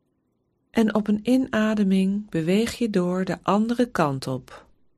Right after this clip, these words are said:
Je knieën naar rechts, richting de grond en je hoofd naar links,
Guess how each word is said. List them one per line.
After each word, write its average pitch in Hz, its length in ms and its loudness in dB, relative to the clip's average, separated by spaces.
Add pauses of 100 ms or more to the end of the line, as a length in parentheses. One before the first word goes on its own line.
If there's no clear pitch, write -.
(840)
Je 147 120 -6
knieën 196 520 0
naar 220 180 0
rechts, - 640 -6 (540)
richting 180 480 0
de 170 80 -2
grond 233 580 -4 (840)
en 175 140 2
je 151 100 2
hoofd 160 420 -2
naar 165 180 0
links, 175 600 -2